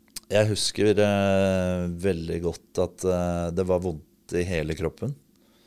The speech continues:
At jeg ikke klarte å ligge rolig. Og så var jeg en mann på hundre kilo, med bare muskler omtrent. Eh, så jeg hadde noen øyeblikk der hvor, eh, jeg tror det var vanskelig å holde meg rolig.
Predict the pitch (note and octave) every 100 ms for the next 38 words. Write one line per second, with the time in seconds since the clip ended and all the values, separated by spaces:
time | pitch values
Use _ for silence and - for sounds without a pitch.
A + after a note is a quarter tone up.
0 | _ - F#2+ G2 F#2 F2 F2+ F2 - E2
1 | E2+ F2+ F#2 D#2+ E2 B2+ - _ _ _
2 | _ _ _ _ - F#2 F#2+ F2 F2+ F#2
3 | E2+ E2+ F2 - F2 F2+ E2+ E2 E2+ D#2+
4 | F#2 A#2+ - _ _ F2+ F2 E2+ F2 D#2
5 | D#2 D#2 - - D#2+ E2 G2 C#3+ - _
6 | _ _ _ _ _ _ _ _ _ _
7 | - F#2 F2+ F2+ F2+ F2 F2 E2+ E2+ -
8 | - F#2+ G2 D#2 D2+ E2 A2 B2+ F#2+ F2
9 | D#2 E2+ - D#2 D#2+ D#2+ E2 E2+ E2+ E2+
10 | E2+ E2 D#2+ D#2+ - E2+ F2 F#2 F2+ E2+
11 | - - E2+ E2+ D#2 D#2+ D#2+ E2 D#2+ D2+